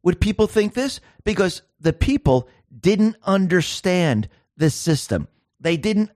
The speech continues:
understand the corruption. They didn't understand how the entire government was infiltrated. They didn't understand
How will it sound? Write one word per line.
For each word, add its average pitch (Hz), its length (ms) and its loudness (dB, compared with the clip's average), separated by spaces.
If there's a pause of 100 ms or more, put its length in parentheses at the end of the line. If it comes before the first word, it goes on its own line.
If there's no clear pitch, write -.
(160)
understand 170 680 0
the 151 80 0
corruption. 143 680 -2 (280)
They 165 160 0
didn't 214 360 0
understand 185 640 0
how 170 340 0 (340)
the 156 160 0
entire 180 600 0
government 147 560 -2
was 143 200 0
infiltrated. 139 640 -2 (220)
They 160 140 0
didn't 220 300 -2
understand 190 680 -2